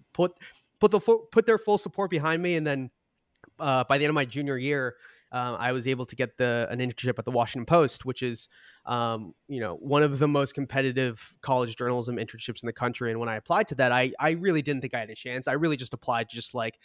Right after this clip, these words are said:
see what happened. And so when I, when I got that internship, it was kind of a total shock. And I think once that happened, once the Washington Post was like, "Hey, you know, th-, they, they have thousands of people apply and they choose, like, twenty-five,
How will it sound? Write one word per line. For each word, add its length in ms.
see 240
what 200
happened. 500
And 120
so 200
when 180
I, 180
when 180
I 60
got 200
that 140
internship, 280
it 60
was 180
kind 160
of 80
a 60
total 280
shock. 360
And 80
I 20
think 220
once 220
that 220
happened, 500
once 340
the 100
Washington 440
Post 300
was 140
like, 160
"Hey, 480
you 100
know, 240
th-, 120
they, 160
they 260
have 100
thousands 300
of 80
people 240
apply 320
and 140
they 40
choose, 320
like, 140
twenty-five, 680